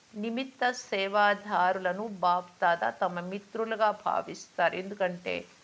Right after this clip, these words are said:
బాబా కూడా శిక్షకులే, టీచరే. కావున మీరు బాబా సమానంగా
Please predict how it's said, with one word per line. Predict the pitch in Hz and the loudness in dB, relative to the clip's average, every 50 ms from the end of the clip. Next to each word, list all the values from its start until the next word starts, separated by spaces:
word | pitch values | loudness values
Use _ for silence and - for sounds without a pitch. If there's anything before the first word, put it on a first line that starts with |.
| - _ _ _ _ - | -20 _ _ _ _ -18
బాబా | 185 87 175 196 196 214 214 240 247 | -8 0 4 4 4 6 6 4 4
కూడా | 240 247 247 247 254 | 2 2 0 -2 -2
శిక్షకులే, | 262 262 - - 214 202 - - - 226 220 - 220 208 196 175 175 - - | -2 -4 -8 -12 -10 -8 -6 -6 -4 -4 -4 -4 -2 -2 -2 -2 -4 -6 -8
టీచరే. | - 202 208 202 202 - 214 180 180 175 | -8 -6 -6 -6 -4 -2 -2 -2 -2 -2
కావున | 175 - 175 170 170 170 170 160 156 151 - - - - - - - - _ _ _ _ _ _ 196 | -2 0 2 4 4 4 2 -2 -6 -8 -10 -12 -20 -20 -20 -20 -20 -20 _ _ _ _ _ _ -8
మీరు | 196 208 214 202 196 190 | -4 -4 -4 0 2 4
బాబా | 190 196 196 214 220 226 226 - - | 4 4 6 6 4 4 2 0 -4
సమానంగా | - 196 175 180 180 185 190 190 190 185 185 185 202 214 | -4 -2 -2 0 2 2 2 2 0 -2 -2 -2 -2 0